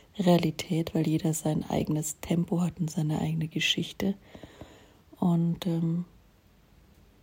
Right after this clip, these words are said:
ja, jeder darf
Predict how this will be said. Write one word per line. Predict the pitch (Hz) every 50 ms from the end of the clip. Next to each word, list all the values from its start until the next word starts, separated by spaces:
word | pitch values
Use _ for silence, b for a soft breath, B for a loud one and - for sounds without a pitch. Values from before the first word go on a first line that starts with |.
| - - - - - -
ja, | 214 - - - 190 170 165 160
jeder | 156 156 160 160 160 160 170 180 - 196 185 175 175 175 180 - - - - b b b b b b b b b b b - _ _ -
darf | - 160 160 175 185 - - - - - - -